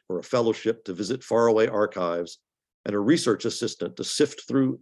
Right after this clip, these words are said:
endless volumes of old newspapers are gone,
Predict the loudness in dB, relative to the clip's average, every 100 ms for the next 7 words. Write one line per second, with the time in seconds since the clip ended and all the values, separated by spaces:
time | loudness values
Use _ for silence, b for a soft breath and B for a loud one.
0 | 0 2 4 0 0 2 2 0 -4 -8
1 | 0 2 2 0 -2 -2 -8 -6 -10 -10
2 | _ _ _ _ 0 6 6 4 -2